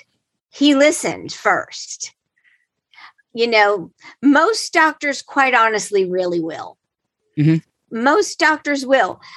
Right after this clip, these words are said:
Speaker 1: Only, there's only a very, very small percentage of doctors that will put their egos first. You know, and I have run into a couple of those, especially with women.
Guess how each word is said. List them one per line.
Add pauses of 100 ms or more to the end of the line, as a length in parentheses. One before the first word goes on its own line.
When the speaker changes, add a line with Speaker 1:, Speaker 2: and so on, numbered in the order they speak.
(140)
Speaker 1:
Only,
there's
only
a (100)
very,
very
small
percentage
of
doctors (220)
that
will
put
their
egos
first. (840)
You
know,
and
I
have
run
into
a
couple
of
those, (680)
especially
with
women.